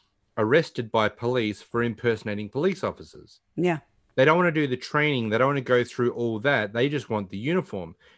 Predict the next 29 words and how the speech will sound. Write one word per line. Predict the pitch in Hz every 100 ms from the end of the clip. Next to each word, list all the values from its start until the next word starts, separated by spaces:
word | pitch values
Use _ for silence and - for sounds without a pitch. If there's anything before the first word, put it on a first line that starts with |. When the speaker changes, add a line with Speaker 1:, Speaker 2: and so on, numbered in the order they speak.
| -
Speaker 1:
The | 180
Speaker 2:
Mm-hmm. | 190
Speaker 1:
uniform | 170 - 127 110
gives | 110 98
you | 101
status. | - - 151 95 -
The | 113
uniform | 127 131 127 113
gives, | 104 107 98
is | 123 104
the | 104
appeal | 101 - 151 113 113 - - - -
of | 110
you're | 120 120
gonna | 117 113
get | 110 107
some, | - 117 107
some | 110 120
women. | 175 85 85 _ _ -
Speaker 2:
Yeah. | 135
Speaker 1:
So | 127 117
for | 107 98
Frank, | 170 165 110 117
it's | 127 127 135
not | 151 120
the | 113
fact | 131 117 113
of, | 107
like, | 107 104